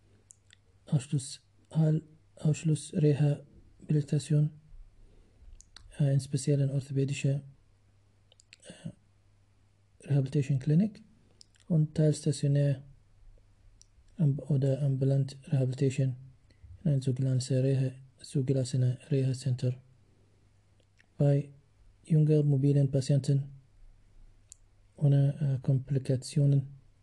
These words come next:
gibt es auch eine weitere ambulante Physiotherapie. Also,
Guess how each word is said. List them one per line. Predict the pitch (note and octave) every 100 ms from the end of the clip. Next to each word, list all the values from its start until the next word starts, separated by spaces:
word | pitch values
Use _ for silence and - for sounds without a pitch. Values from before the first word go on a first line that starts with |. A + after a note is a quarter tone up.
| _ _ _ _ _ _ _ _ _ _ _ _ _ _ _ -
gibt | C3+
es | D3 C3+
auch | B2+ - - -
eine | C#3 C3 C3
weitere | C3 B2+ C3+ B2+ B2 _ _ _ _
ambulante | - C3 C3 C3 B2 B2+
Physiotherapie. | B2+ B2 A#2+ A#2+ A#2+ A#2 - _ _ _ - _ _ _ _ _ _ _ _ _ _ _
Also, | F3+ D3 D#3